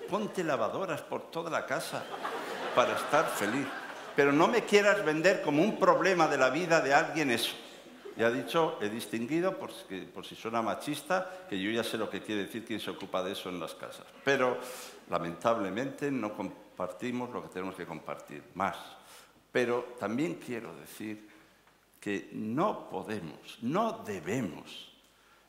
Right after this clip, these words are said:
eh, vivir sin una escala de valores, y esto es decisivo,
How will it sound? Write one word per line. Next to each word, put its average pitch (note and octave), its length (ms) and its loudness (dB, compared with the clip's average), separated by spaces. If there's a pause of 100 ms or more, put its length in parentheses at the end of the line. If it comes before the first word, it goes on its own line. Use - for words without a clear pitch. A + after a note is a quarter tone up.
(120)
eh, E2+ 380 -8 (400)
vivir C#3 360 -2
sin - 260 -4
una A2 160 -2
escala F2 400 -4
de D#2 100 -8
valores, D#2+ 720 -8 (800)
y A2 240 -4
esto - 680 -8 (720)
es A#2 180 -6
decisivo, - 500 -14